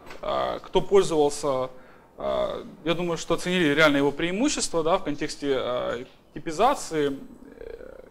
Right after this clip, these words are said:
и тому подобное, ну и других архитектурных решений вот в контексте языка. Вот, есть Flow от Facebook, умирающий CoffeeScript, ClojureScript, если кому-то нужна какая-то функциональность, есть даже Scala.js, есть Elm. Вот, вот вообще замечательные инструменты,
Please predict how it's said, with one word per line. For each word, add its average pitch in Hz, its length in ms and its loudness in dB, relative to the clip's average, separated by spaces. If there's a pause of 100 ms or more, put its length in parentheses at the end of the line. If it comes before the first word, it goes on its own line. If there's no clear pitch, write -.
(160)
и 165 200 -8
тому 175 220 0
подобное, 135 400 4
ну 202 200 2
и - 20 -2
других 160 360 -2
архитектурных 151 560 -4
решений 143 300 -2
вот 123 160 -2
в - 40 -18
контексте 131 440 -6
языка. 127 400 2 (680)
Вот, 151 380 4
есть 151 280 0
Flow 294 220 8
от 240 80 8
Facebook, 190 500 0
умирающий 156 720 8
CoffeeScript, 190 680 6
ClojureScript, 165 600 4
если 170 220 4
кому-то 165 360 4
нужна 151 320 2 (260)
какая-то 151 380 2
функциональность, 151 680 4
есть 127 140 -8
даже 131 180 0
Scala.js, 151 1000 6
есть 127 240 2
Elm. 180 320 10 (640)
Вот, 151 400 8
вот 139 260 4
вообще 151 260 8
замечательные 165 640 8
инструменты, 156 800 6